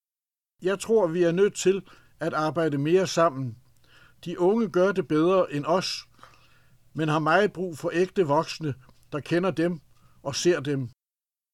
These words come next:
Bøn er en væsentlig del af forberedelserne og efterbearbejdningen af møderne, og derudover mener Tine,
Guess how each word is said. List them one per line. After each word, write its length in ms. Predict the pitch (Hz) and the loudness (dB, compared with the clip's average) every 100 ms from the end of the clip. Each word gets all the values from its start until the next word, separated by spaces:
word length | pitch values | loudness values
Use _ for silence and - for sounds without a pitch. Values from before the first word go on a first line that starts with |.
| _ _ _ _ _ _ | _ _ _ _ _ _
Bøn 340 | 185 220 - 127 | 4 4 0 -10
er 140 | - 175 | -2 0
en 100 | 151 | 2
væsentlig 420 | 185 185 170 147 | 2 2 -2 -2
del 220 | 175 165 | 0 0
af 80 | 156 | -2
forberedelserne 880 | 151 160 165 151 139 139 143 127 120 _ - - | -2 -2 0 0 -2 -4 -4 -6 -6 _ -20 -14
og 180 | - 160 | -6 0
efterbearbejdningen 1080 | 180 175 143 156 139 147 151 131 147 131 127 | 0 0 -2 2 0 2 -2 -2 -4 -6 -6
af 120 | 160 | -6
møderne, 520 | 143 147 165 175 147 110 _ _ _ - - | 0 2 2 2 -2 -6 _ _ _ -20 -12
og 200 | 160 135 | -10 0
derudover 560 | 214 202 196 185 180 | 2 2 4 4 4
mener 300 | 160 170 175 | 2 -2 -4
Tine, 500 | 160 - 156 185 175 | -6 -4 -4 -4 -4